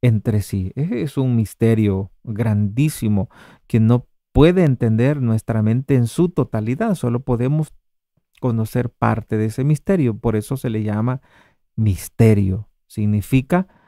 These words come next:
que podemos conocer parte de ese misterio, pero que no lo podemos conocer en su totalidad.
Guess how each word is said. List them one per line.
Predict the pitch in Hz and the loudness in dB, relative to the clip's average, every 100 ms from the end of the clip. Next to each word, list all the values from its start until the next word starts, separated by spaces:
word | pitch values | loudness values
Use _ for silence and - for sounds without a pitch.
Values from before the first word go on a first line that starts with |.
| _ _ | _ _
que | - 117 - _ | 0 0 0 _
podemos | 107 104 123 156 | -2 2 4 2
conocer | - 151 135 - 151 139 - | 2 2 2 0 -2 -2 0
parte | 113 113 - 135 | 2 2 0 -2
de | 113 | -2
ese | 110 131 | -2 -2
misterio, | 127 - 113 110 139 | -2 -4 -4 0 -2
pero | 139 110 | 0 -2
que | 104 107 | -2 -2
no | 107 | 0
lo | 110 | 0
podemos | 113 110 110 113 | 0 0 2 2
conocer | - 107 107 - 131 156 _ _ _ _ - | 2 2 2 2 0 0 _ _ _ _ 0
en | 123 117 | 2 2
su | - 127 120 | 0 -2 -2
totalidad. | - 117 104 - 107 101 101 107 101 | 0 -2 -2 -2 -2 0 -2 0 -2